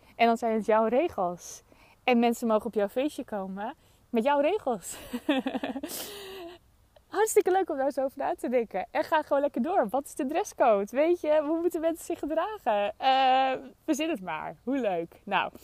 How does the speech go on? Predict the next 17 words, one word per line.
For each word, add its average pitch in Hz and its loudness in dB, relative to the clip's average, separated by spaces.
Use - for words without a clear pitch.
ik 226 -6
denk 262 6
sowieso 254 2
een 220 2
mooie 277 4
voor 233 -6
deze 220 0
vrijdag. 226 -2
Ehm, 196 4
om 226 -4
daar 220 4
eens 214 -2
over 190 -2
na 196 0
te 254 -6
denken. 233 -2
Eh, 190 0